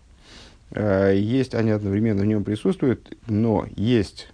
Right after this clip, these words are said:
э, великая разница между ними. Демаша, эйр, инсей, лимайла, мала, аден, кейзу, эйр, анейла, васосум, шейне, бегетер, гилы, амшох. Свет, который вверх, вверх до без конца. Вот мы сказали, что это,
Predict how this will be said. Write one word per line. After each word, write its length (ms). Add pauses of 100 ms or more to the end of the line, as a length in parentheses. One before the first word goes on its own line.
(640)
э, 420
великая 480
разница 380
между 300
ними. 300
Демаша, 480
эйр, 200
инсей, 360
лимайла, 480
мала, 300
аден, 260
кейзу, 540
эйр, 260
анейла, 400
васосум, 760
шейне, 440
бегетер, 480
гилы, 440
амшох. 640 (720)
Свет, 340
который 640 (100)
вверх, 460
вверх 300
до 160
без 160
конца. 440 (600)
Вот 160
мы 100
сказали, 380
что 180
это, 420